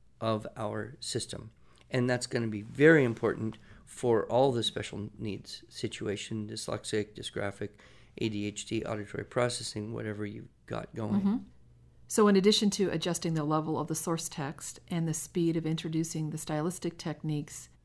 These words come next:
Speaker 2: I'm thinking of your talk, The Four Deadly Errors, and ways that parents and teachers can help their students without getting into trouble.
Speaker 1: Yes, probably the hardest challenge, and I think even for parents maybe more than teachers,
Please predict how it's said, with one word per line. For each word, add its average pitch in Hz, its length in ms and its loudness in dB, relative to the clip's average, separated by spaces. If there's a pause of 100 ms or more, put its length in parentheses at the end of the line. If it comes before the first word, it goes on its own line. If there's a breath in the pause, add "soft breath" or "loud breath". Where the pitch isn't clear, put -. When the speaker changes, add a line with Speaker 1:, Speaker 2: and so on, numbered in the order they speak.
(140)
Speaker 2:
I'm 185 160 2
thinking 208 320 4
of 165 140 0
your 156 140 2
talk, 160 340 -2
The 165 80 -2
Four 175 280 0
Deadly 160 380 2
Errors, 156 580 0 (100)
and 165 220 -2
ways 165 300 2
that - 320 -8
parents 175 520 -2
and 156 100 -4
teachers 165 420 -6
can 156 380 -6
help 170 480 -4
their 165 240 -2
students 160 640 -2
without 165 440 0
getting 156 220 0
into 151 140 -2
trouble. 156 380 -2 (140)
Speaker 1:
Yes, 170 480 6 (140)
probably 254 460 10
the 127 460 6
hardest 180 420 8
challenge, 107 600 -2 (380)
and 131 160 -2
I 143 120 4
think 147 260 2 (160)
even 165 300 2
for - 160 -10
parents 127 520 -2
maybe 120 280 -2
more 123 400 2
than 117 180 -2
teachers, 104 600 -8